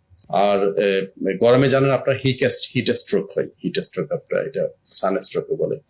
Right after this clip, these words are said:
খুবই মারাত্মক একটা জটিল। এটা হয় কি, যখন অতিরিক্ত গরমে থাকবেন, অনেক অতিরিক্ত গরমে যখন থাকবেন, একটা মানুষ অনেকক্ষণ ধরে দেখেন, আমাদের দেশে দেখেন কর্মজীবী মানুষ যারা রিক্সা চালায়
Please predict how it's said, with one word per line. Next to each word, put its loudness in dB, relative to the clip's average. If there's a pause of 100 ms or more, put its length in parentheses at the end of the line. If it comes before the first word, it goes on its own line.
(480)
খুবই 2
মারাত্মক 0
একটা -6
জটিল। 0 (800)
এটা 0
হয় 2
কি, 0
যখন 2
অতিরিক্ত -2
গরমে 2
থাকবেন, -4
অনেক -2
অতিরিক্ত 0
গরমে 2
যখন -2
থাকবেন, -4
একটা -6
মানুষ -2
অনেকক্ষণ 0
ধরে 0 (240)
দেখেন, -2
আমাদের -4
দেশে -4
দেখেন -6
কর্মজীবী 0
মানুষ -6
যারা 0
রিক্সা -2
চালায় 0